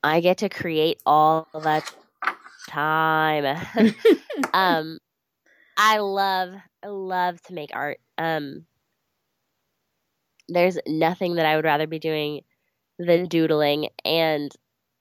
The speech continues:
Speaker 1: my husband has hated it <laughs> since the day that we got married. Um, and so for me to have found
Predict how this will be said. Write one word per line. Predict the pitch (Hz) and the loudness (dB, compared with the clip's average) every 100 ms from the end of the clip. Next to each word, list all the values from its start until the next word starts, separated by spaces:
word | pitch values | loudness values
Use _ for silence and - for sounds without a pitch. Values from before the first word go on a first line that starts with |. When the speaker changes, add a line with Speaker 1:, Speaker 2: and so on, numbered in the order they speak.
| _ _ - | _ _ -8
Speaker 1:
my | 190 196 185 190 | -2 2 2 2
husband | 190 185 175 165 160 | 0 0 -2 -2 -2
has | 160 175 | -6 -8
hated | 170 - 180 170 147 135 | -8 -10 -4 0 2 2
it | 170 226 - 233 - - | 0 -2 -8 -12 -12 -16
<laughs> | - - | -16 -12
since | - 269 240 | 0 0 2
the | 254 | 2
day | 233 202 208 208 | 2 2 4 4
that | 202 | 2
we | 190 190 | 0 -4
got | 190 160 151 | 0 0 0
married. | 160 160 160 156 160 - _ _ _ - | -4 -6 -6 -8 -10 -16 _ _ _ -6
Um, | 196 190 180 | -2 -2 -2
and | 147 180 175 - _ _ _ _ _ - | -6 -8 -10 -16 _ _ _ _ _ -12
so | 214 | -10
for | 202 | -8
me | 202 196 | -4 -4
to | 214 | -2
have | 208 185 | -2 -2
found | - 180 180 175 175 170 | -2 0 0 -2 -4 -8